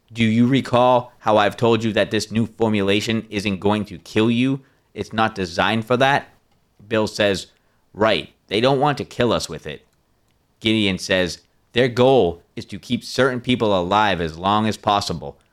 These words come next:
hooked up to the metaverse, living out lives within a virtual world that the Cabal totally controls." Bill says,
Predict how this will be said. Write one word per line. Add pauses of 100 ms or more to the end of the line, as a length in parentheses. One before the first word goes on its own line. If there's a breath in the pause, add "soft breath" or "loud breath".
(160)
hooked
up
to
the
metaverse, (360)
living
out
lives
within
a
virtual
world (420)
that
the
Cabal
totally
controls." (840)
Bill
says,